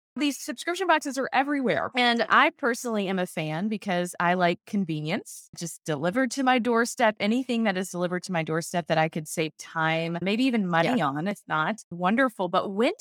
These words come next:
Speaker 1: did they become so popular and you decide, "Hey, let's get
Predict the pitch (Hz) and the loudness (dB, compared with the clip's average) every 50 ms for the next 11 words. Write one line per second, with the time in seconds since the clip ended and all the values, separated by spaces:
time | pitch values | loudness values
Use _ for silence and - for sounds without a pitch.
0 | 622 554 381 240 262 277 285 - 240 - - - - 214 233 233 214 - - 220 | -2 -2 0 0 0 0 0 -2 -4 -6 -6 -2 -2 0 0 0 -2 -4 -4 -2
1 | 214 208 _ - - - 180 240 - - 196 165 151 160 160 160 165 160 185 185 | -4 -4 _ -10 -8 -2 -2 -2 -2 0 -2 0 2 2 2 2 2 0 0 -2
2 | 185 196 220 233 226 226 214 - - 202 185 190 190 190 180 _ - - 240 294 | -2 -2 -4 -2 -4 -4 -6 -2 2 4 4 4 4 2 0 _ -12 -4 0 0
3 | 311 254 185 185 214 214 - 202 - - 208 - | 0 2 2 0 0 0 -4 -10 -4 -4 -4 -4